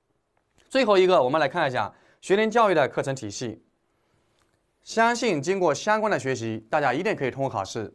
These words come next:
拿到梦寐以求的证书，实现自己的职业理想。好，我们先来看第一个板块，考试政策。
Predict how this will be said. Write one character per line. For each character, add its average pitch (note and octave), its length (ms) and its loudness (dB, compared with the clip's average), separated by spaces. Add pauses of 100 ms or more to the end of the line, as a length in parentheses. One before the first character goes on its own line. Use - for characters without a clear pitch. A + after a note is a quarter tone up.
(120)
拿 A2+ 180 -6
到 B2 260 2
梦 E3+ 280 -2
寐 B2 100 -2
以 G2+ 60 -6
求 G#2 100 -14
的 A2 100 -4
证 B2 220 -6
书， E3 260 -2 (280)
实 - 160 -6
现 D3+ 120 0
自 C#3 140 -4
己 A2+ 80 -4
的 G#2+ 240 -2 (100)
职 - 180 -8
业 A2+ 180 -2
理 G#2 160 -6
想。 A#2+ 280 -8 (1400)
好， B2 180 0
我 - 40 -6
们 B2+ 140 -4
先 D3 140 -4
来 B2+ 80 0
看 A2+ 400 -2
第 F3+ 100 -4
一 G3+ 60 -4
个 G3 80 2
板 G#2 160 -6
块， G2 240 -6 (220)
考 F#2+ 180 -8
试 - 100 -12
政 C#3+ 160 -4
策。 G2 240 -10